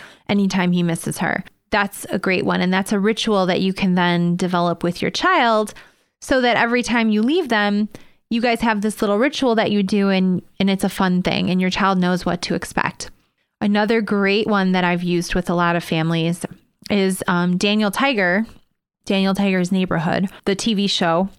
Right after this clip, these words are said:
And you can find these on, um, I think on YouTube even.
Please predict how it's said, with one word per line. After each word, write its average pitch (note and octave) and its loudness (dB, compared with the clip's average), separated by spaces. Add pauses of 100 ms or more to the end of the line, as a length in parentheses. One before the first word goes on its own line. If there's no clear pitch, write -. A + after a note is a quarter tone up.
(200)
And G#3 2
you G#3+ 0
can C4 0
find A3 0
these G#3+ 2
on, F3 0
um, F#3 -2
I G3 0
think C4 -2
on G3+ 2
YouTube F3 0
even. F3 -2